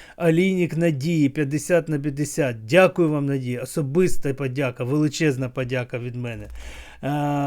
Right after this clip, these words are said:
а в-, о восьмій дванадцять Монобанк хтось задонатив, о дев'ять нуль другий Монобанк, дякую.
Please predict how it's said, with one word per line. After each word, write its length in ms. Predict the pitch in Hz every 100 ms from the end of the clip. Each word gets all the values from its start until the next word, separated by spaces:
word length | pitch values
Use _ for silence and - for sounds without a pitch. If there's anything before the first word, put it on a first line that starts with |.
| 143
а 40 | 151
в-, 220 | 165 202
о 100 | 175
восьмій 440 | 156 196 196 185 170
дванадцять 600 | 151 170 175 175 170 160
Монобанк 580 | 160 165 147 156 160 143
хтось 220 | 156 135
задонатив, 760 | 131 139 147 143 135 120 127 135
о 100 | 147
дев'ять 440 | 156 180 180 170
нуль 140 | 175
другий 440 | 175 135 175 147 156
Монобанк, 640 | 151 147 139 143 131 120
дякую. 540 | 117 151 135 127 117